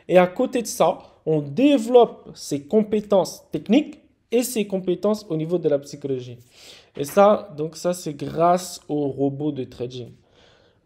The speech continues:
Il fonctionne vingt-quatre heures sur vingt-quatre, sept jours sur sept, sauf que celui-ci, il est éteint le week-end.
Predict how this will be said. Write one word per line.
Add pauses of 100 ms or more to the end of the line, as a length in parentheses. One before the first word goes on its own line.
Il
fonctionne
vingt-quatre
heures
sur
vingt-quatre,
sept
jours
sur
sept,
sauf
que
celui-ci,
il
est
éteint
le
week-end.